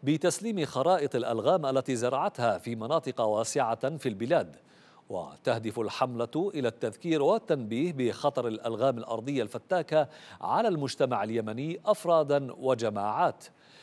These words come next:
وآثارها المترتبة على حياة المدنيين. ووفق المنظمين، فإن الحملة تسعى إلى ممارسة الضغط على الجهات المسؤولة عن زراعة الألغام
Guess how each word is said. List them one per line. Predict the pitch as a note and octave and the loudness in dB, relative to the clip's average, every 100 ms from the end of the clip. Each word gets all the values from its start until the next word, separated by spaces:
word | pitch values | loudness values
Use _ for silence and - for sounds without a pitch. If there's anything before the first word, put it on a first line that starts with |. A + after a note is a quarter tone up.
| - - - | -20 -8 4
وآثارها | C3 C3 A#2 D#3 A3+ A3+ E3 | 8 8 6 0 0 0 2
المترتبة | D3 C3 B2+ C#3+ F#3+ - A#2+ C#3+ | 0 0 0 0 0 -2 2 4
على | F3 A#2+ B2 | 4 2 2
حياة | A2 B2+ D3 F3 C3+ | 0 0 0 0 -2
المدنيين. | A2 A#2+ A#2 A2 A#2 F#3 G2+ D#2 - _ _ _ | -2 -2 -2 -4 -6 -6 -6 -10 -20 _ _ _
ووفق | G#2 E2+ D#2+ A#2+ - | -8 -8 -6 -8 -2
المنظمين، | B2+ A2+ A2+ G#2+ A2+ C#3 F#3 | -2 0 -2 -2 -4 -4 -4
فإن | - C#3+ B2 | -4 -4 -4
الحملة | A2+ - F#3 E3 D#3 D#3 D#3 - | -4 -4 -2 -2 2 2 2 0
تسعى | A3+ - G#2+ G#2 - | -2 0 0 0 -2
إلى | D3 A2+ G#2+ | -6 -4 -4
ممارسة | G#2 G#2 G#2 A2 - A#2 | -4 -2 -2 -2 -4 -4
الضغط | A#2 A#2+ F3+ B2 | -4 0 0 0
على | F2+ G2 | -2 -2
الجهات | G2+ G#2+ A2 C3+ A#2 | -4 -4 -2 -2 -4
المسؤولة | A2 A2+ F3+ E3+ G2+ | -8 -8 -6 -4 -4
عن | D#2 G#2+ A#2 | -4 -6 -2
زراعة | A#2 C#3 A2 G#2+ | 2 2 2 -2
الألغام | A2+ A2 A#2+ F3 D#3+ | -6 -6 0 2 0